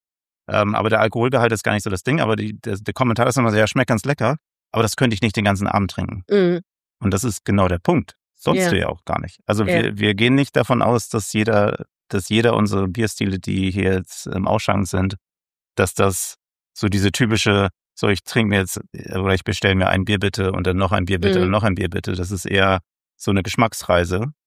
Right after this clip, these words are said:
Speaker 2: Ja.
Speaker 1: Und, äh, im Endeffekt gehen wir davon gar nicht aus, dass, dass Leute wirklich den ganzen Abend das gleiche Bier oder die Starkbiere trinken.
Speaker 2: Ja. Ja gut, ich denke mal, dass auch generell, ähm, hier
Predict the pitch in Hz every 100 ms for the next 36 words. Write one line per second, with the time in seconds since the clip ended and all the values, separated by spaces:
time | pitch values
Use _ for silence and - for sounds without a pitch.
0 | _ _ _ - 185 170 - 104 95 95
1 | 92 - 98 95 95 98 101 95 92 104
2 | 98 92 92 90 87 87 87 90 92 92
3 | - - - 87 - 85 85 85 87 90
4 | - - _ _ _ _ _ _ _ _
5 | - 90 87 - - - 82 78 - -
6 | _ _ _ _ _ - 90 - 87 82
7 | 78 85 85 85 87 - 85 85 85 85
8 | 85 85 175 170 175 _ _ - 175 175
9 | 185 170 - 185 180 175 175 170 - 170
10 | - 180 180 170 170 170 151 - 170 165
11 | 170 160 160 160 _ 175 - 196 185 175
12 | 170